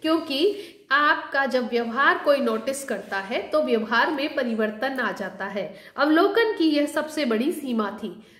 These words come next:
लेकिन प्रश्नावली में कोई भी आपके व्यवहार को अवलोकित नहीं कर रहा है, तो सूचनाएं विश्वसनीय और प्रामाणिक रूप से हमें प्राप्त होती हैं।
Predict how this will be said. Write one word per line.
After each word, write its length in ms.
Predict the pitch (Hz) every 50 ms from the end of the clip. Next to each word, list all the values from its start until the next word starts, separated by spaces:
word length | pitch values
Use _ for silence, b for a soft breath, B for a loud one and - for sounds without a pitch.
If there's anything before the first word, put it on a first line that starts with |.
| B B
लेकिन 460 | 214 269 359 - - - 262 339 403 B B B B B B -
प्रश्नावली 720 | 285 285 285 - 294 320 320 349 415 440 440 440 427 392
में 340 | 320 269 254 285 330 - B B B B -
कोई 240 | 320 339 392 440 427
भी 200 | 330 339 320 302
आपके 720 | 262 233 208 202 - - - 233 233 240 254 247 - - -
व्यवहार 520 | 233 240 233 214 226 247 262 302 359 339 -
को 60 | 285
अवलोकित 600 | 254 233 220 220 226 247 294 - - 349 339 -
नहीं 240 | 262 226 208 220 226
कर 160 | 220 214 196
रहा 180 | 196 202 202 196
है, 340 | 202 226 285 392 392 - -
तो 180 | - 285 302
सूचनाएं 800 | 311 - - 294 269 240 - 269 240 240 233 233 240 285 320 - B B B B B B B _ 214
विश्वसनीय 680 | 233 403 403 - - 381 403 381 - - 349 330 359
और 220 | 339 330 294 240 226
प्रामाणिक 580 | 233 240 247 247 254 285 311 339 359 349 -
रूप 220 | 262 233 233 220 220
से 220 | - - 262 247
हमें 400 | 240 190 196 226 302 440 - B B B B B _
प्राप्त 560 | 247 247 220 233 - - - - - - -
होती 240 | 240 233 233 - 214
हैं। 460 | 202 214 175 160 - - _ _ _